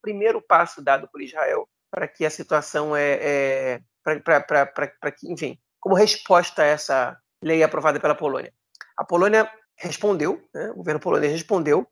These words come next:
é, disseram que, enfim, que, que é um passo absurdo de Israel, que o Ministério da Educação de Israel educa pra, é, pros sentimentos antipoloneses e que a Polônia não educa pra, pro antissemitismo e que isso é um absurdo, que,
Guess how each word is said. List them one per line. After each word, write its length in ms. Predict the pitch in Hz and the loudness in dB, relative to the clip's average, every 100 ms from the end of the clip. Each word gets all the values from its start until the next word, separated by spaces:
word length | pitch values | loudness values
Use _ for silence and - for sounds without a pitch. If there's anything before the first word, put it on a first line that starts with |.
| _ _ | _ _
é, 680 | 147 147 135 135 135 127 127 | 0 2 2 0 0 0 -2
disseram 320 | 127 147 143 | 0 0 0
que, 520 | 143 143 135 127 127 165 | -2 -4 -4 -4 -8 -10
enfim, 300 | - 123 - _ | -10 -12 -14 _
que, 200 | 139 127 | -6 -6
que 180 | 127 131 | -4 0
é 120 | 131 | 2
um 80 | 135 | 2
passo 260 | 143 151 165 | 2 -2 -2
absurdo 500 | 156 - 208 202 185 | -8 -6 -4 -4 -4
de 60 | |
Israel, 540 | 139 160 139 156 185 180 _ _ | -4 2 4 4 4 -2 _ _
que 100 | 151 | -8
o 60 | 147 | -4
Ministério 460 | 143 147 - 180 | -4 -6 0 2
da 240 | 170 156 143 | 4 4 4
Educação 460 | 131 151 143 180 | 0 -6 -4 -6
de 100 | 165 | -6
Israel 420 | 147 147 165 175 - | -4 0 0 -2 -6
educa 500 | 165 143 151 175 190 | -10 -6 -6 -4 -4
pra, 440 | - 143 131 127 127 _ _ | -2 0 0 0 -4 _ _
é, 100 | - | -8
pros 160 | - 143 | -8 -6
sentimentos 580 | 165 - 180 185 147 165 | -4 -4 -6 -4 -4 0
antipoloneses 1080 | 190 185 180 156 143 143 180 170 196 143 | 0 0 0 2 2 2 2 0 0 -2
e 100 | 139 | -4
que 120 | - 143 | -2 -2
a 60 | |
Polônia 380 | - 143 151 156 | 2 2 4 4
não 80 | 147 | 0
educa 260 | 143 151 | -2 -4
pra, 320 | - 143 127 - _ _ | 0 2 2 0 _ _
pro 120 | 156 | 0
antissemitismo 960 | 156 151 151 143 - 160 190 170 190 185 _ _ | 0 0 -2 -2 -4 -4 -2 -4 -8 -10 _ _
e 100 | - | -8
que 300 | 165 156 139 | -6 0 0
isso 160 | 143 - | 2 2
é 40 | |
um 60 | 147 | 0
absurdo, 600 | 135 - 190 196 180 220 - | 0 -2 0 0 -2 -6 -8
que, 500 | 175 135 127 - | -4 -4 -4 -8